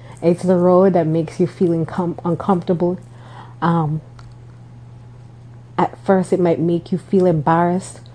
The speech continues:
Oh, everyone's going on to get these great jobs. Everybody's going on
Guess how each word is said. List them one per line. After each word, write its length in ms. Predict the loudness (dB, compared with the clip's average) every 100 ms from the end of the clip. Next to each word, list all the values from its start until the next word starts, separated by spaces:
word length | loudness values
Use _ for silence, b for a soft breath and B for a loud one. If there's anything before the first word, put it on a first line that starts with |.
| B B -4
Oh, 200 | 0 2
everyone's 520 | 2 2 4 4 0
going 340 | 0 0 2 2
on 500 | 2 2 0 0 -4
to 140 | -8
get 200 | -4 -2
these 180 | -2 -4
great 380 | -2 0 0 -2
jobs. 420 | -4 -2 -2 -4
Everybody's 540 | -4 -2 -2 0 -2
going 320 | 0 -2 0 -2
on 280 | -2 -4